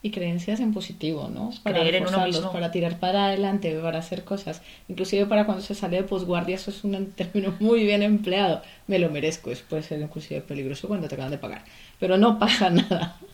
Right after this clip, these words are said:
Speaker 2: Ah.
Speaker 1: Es un regalito y "me lo merezco", también muy bien empleado. Y es un refuerzo positivo cuando estás
Speaker 2: Sí.
Speaker 1: muy cansado, cuando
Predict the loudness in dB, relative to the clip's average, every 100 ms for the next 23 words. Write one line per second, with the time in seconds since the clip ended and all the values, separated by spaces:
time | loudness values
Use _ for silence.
0 | -20 -20 6 8 8 6 2 4 2 4
1 | 4 6 4 4 4 4 4 2 2 0
2 | 0 -2 -4 -8 -6 -2 -2 0 0 0
3 | 0 0 0 0 0 0 0 -2 -2 -2
4 | -2 0 0 0 -4 -4 -4 -2 -4 -6
5 | -4 -2 -2 -4 -6